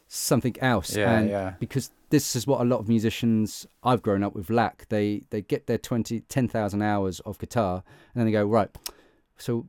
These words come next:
Speaker 1: where's, where's,
Speaker 2: <laughs>
Speaker 1: where's the work? Where, where's, wh-, why is no one
Speaker 2: Where's the
Speaker 1: taking this?"
Speaker 2: structure?
Speaker 1: 'Cause, yeah, 'cause, 'cause you haven't balanced it out, or you haven't done the fifty fifty. So
Speaker 2: Yeah.
Speaker 1: I now have to do that many hours,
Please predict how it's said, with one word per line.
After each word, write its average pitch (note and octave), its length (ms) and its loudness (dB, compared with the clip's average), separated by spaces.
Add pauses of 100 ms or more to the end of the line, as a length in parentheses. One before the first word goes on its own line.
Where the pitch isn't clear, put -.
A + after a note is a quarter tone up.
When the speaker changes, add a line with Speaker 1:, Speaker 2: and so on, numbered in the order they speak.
(120)
Speaker 1:
where's, C3+ 220 -4 (240)
where's, C3 240 -4
Speaker 2:
<laughs> - 200 -4
Speaker 1:
where's C3+ 440 -6 (100)
the C3+ 80 -4
work? B2 380 0
Where, A#2 200 2
where's, C3+ 460 -2 (120)
wh-, D#3+ 200 -8
why C#3+ 220 4
is C3 180 -2
no C#3+ 100 4
one C#3 160 4
Speaker 2:
Where's C#3 140 8
the C3+ 120 6
Speaker 1:
taking - 0 -
this?" - 60 4
Speaker 2:
structure? D#3 420 6
Speaker 1:
'Cause, G#2+ 140 2 (720)
yeah, E3 240 8
'cause, - 320 -2 (120)
'cause C#3 200 2
you D3+ 100 2
haven't C#3+ 280 0 (240)
balanced C3+ 400 2
it A#2 80 0
out, C3 280 2
or G#2+ 160 2
you G#2 80 0
haven't A#2+ 260 -2
done A#2 160 0
the A2+ 80 2
fifty - 340 -4
fifty. G#2 420 -4
So - 220 0
Speaker 2:
Yeah. G#2 240 2 (220)
Speaker 1:
I A2+ 140 4
now A2+ 460 6
have - 340 0
to - 60 -6
do G2+ 380 0 (120)
that G#2+ 260 0
many G2+ 300 2
hours, G2 580 -2